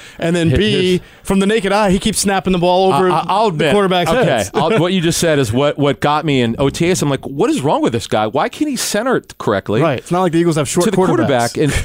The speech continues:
Speaker 2: and, you know, Bill knows, like, it, at some point, you gotta go, could the guy make it? Could he get the job done? Last year, he did not, he did not perform well when given a chance. So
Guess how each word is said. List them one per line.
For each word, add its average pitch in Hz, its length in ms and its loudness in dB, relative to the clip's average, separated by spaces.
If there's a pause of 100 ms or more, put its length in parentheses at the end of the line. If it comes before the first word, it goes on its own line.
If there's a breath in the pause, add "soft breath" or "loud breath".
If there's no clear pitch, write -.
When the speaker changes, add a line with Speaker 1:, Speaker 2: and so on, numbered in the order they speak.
(160)
Speaker 2:
and, 165 300 -2
you 160 40 0
know, 147 120 0
Bill 180 200 0
knows, 131 360 2
like, 143 320 -2 (260)
it, - 240 -4 (160)
at 156 140 -2
some 247 200 0
point, 165 280 0
you 143 80 2
gotta 147 160 2
go, 131 180 2
could - 240 -2
the 131 60 0
guy 127 160 0
make 139 240 0
it? - 180 -4 (200)
Could 127 100 -6
he 120 60 -2
get 123 140 -2
the 117 60 -4
job 131 220 -2
done? 104 140 -2
Last 147 240 0
year, 107 80 0
he 110 80 0
did 101 120 -2
not, 110 240 -2
he 110 120 -2
did 104 100 0
not 107 160 0
perform 143 320 -4
well 95 200 0
when 98 120 -2
given 98 180 -2
a 80 40 -8
chance. 143 320 -4
So 110 220 0